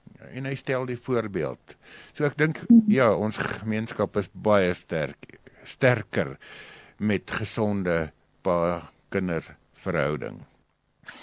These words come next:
Speaker 2: Ek stem verseker saam. Ek dink, ehm, paas bied 'n rustige, maar 'n sterk leiding en, ehm, bied sekuriteit in die gemeenskap.
Speaker 1: Hmm.
Speaker 2: Ja.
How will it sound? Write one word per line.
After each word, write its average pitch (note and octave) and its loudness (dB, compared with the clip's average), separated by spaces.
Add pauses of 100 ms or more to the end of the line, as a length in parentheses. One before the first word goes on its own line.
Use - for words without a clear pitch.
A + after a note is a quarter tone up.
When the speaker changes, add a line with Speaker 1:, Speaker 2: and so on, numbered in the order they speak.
(500)
Speaker 2:
Ek F#3+ 0
stem A3+ 8
verseker G#3+ 4
saam. E3+ 2
Ek F3+ 0
dink, G3 8 (180)
ehm, E3+ 4 (100)
paas A3 8
bied G3 2
'n F3+ 10
rustige, G3+ 6 (260)
maar F3+ 8
'n F#3 4
sterk G3 6
leiding E3 6 (200)
en, E3 2
ehm, D#3+ 2
bied G3 2
sekuriteit F#3+ 4
in D#3+ 2
die D#3+ -2
gemeenskap. - 0
Speaker 1:
Hmm. - -6
Speaker 2:
Ja. F3 4